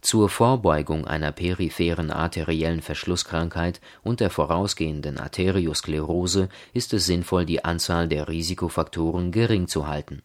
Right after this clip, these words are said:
Eine gesunde Ernährung, ausreichende Bewegung und der Verzicht auf Nikotin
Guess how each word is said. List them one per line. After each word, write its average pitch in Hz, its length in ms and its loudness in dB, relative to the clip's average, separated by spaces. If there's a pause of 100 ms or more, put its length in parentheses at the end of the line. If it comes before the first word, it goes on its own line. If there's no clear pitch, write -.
(340)
Eine 82 240 2
gesunde 85 420 2
Ernährung, 85 720 2
ausreichende 82 720 0
Bewegung 82 600 0
und 120 200 -6
der 110 80 -2
Verzicht - 480 -2
auf 71 220 -2
Nikotin 87 560 -2